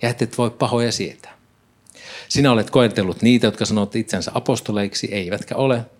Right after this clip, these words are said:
ja olet havainnut heidät valehtelijoiksi. Ja sinulla on kärsivällisyyttä, ja paljon sinä olet saanut kantaa minun nimeni tähden, etkä ole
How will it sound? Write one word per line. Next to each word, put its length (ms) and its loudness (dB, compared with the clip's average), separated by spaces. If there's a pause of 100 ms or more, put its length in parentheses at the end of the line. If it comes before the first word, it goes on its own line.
(140)
ja 80 -4
olet 220 -6
havainnut 500 -6
heidät 260 -12 (140)
valehtelijoiksi. 800 -10 (960)
Ja 60 2
sinulla 300 4
on 80 0
kärsivällisyyttä, 880 0
ja 100 0
paljon 300 2
sinä 260 -2
olet 200 -4
saanut 300 -2
kantaa 360 -2
minun 220 -6
nimeni 300 -4
tähden, 420 -10 (300)
etkä 320 -8
ole 180 -12